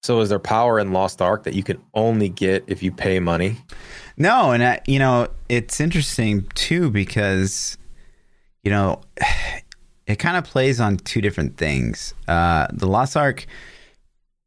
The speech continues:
Speaker 2: shop, the cash shop stuff is like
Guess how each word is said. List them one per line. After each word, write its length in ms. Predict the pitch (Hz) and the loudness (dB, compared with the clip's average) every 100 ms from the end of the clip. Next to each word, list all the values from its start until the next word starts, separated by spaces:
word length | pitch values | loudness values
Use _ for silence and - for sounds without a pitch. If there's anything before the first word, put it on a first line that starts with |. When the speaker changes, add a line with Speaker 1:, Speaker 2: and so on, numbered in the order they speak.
| _ _ _ _ _ _ _ _ - | _ _ _ _ _ _ _ _ -4
Speaker 2:
shop, 580 | - - 123 107 - - | -2 0 0 -2 -4 -4
the 100 | 101 | -2
cash 300 | - 117 - | -2 -2 0
shop 280 | 107 92 - | 0 0 -2
stuff 380 | 90 82 - | 0 0 0
is 160 | 80 78 | -4 0
like 420 | 82 76 - - | 0 0 -2 -12